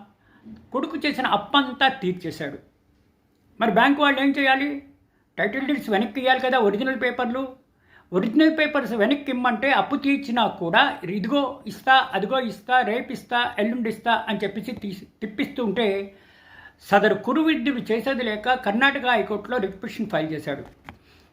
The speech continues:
"నా కొడుకు తరఫున నేను అప్పంతా తీర్చేశాను,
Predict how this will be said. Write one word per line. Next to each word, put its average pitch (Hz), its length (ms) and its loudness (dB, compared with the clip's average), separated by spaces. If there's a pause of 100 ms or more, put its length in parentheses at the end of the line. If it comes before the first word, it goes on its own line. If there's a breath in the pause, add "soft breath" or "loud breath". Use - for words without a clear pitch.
(120)
"నా 226 180 6
కొడుకు 247 380 -2 (720)
తరఫున 262 340 2
నేను 247 280 0
అప్పంతా 262 420 2
తీర్చేశాను, 226 800 -4